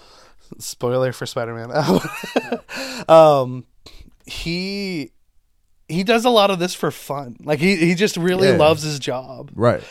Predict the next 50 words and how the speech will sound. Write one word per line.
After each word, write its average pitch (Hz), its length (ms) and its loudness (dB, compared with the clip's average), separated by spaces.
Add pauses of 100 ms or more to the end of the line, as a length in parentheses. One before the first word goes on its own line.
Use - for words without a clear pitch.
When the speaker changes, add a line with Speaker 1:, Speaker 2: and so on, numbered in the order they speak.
(100)
Speaker 2:
right. 104 120 -6
Speaker 1:
And, 160 200 0
like, 151 380 0 (500)
he's, 190 280 -2
you 196 120 0
can 185 160 -2
see 160 360 -4
it. 123 120 -8 (540)
And 185 100 2
it's - 80 -2
not 302 100 6
like 220 140 0
you 196 80 -2
see 190 120 -6
somebody 175 260 2
up 170 140 2
there 160 120 0
being 160 240 0
goofy 151 340 -6
or 143 80 -2
whatever. 135 320 -2 (240)
Like, 156 120 0
he's 196 180 0
just, 226 260 -4
he's 175 240 -4
committing 147 800 -2 (140)
to 151 140 0
whatever 147 320 2
he's 143 160 -8
performing. 120 580 -12 (480)
Um, 135 420 0
Speaker 2:
Fully. - 500 -2
Speaker 1:
he, - 140 -10
he's 202 160 -2
Speaker 2:
Every - 180 2
Speaker 1:
so 190 160 4
Speaker 2:
time. 190 80 0
Speaker 1:
weird 190 400 -4
in 202 220 -8
Northman. 233 540 -4
Like, 202 260 0
it's, - 420 2
it's 190 180 0
such - 200 -2
a 320 80 0
short 226 320 6
<laughs> - 0 -
performance, 208 640 -4
but, 190 180 -4
like, 180 320 -4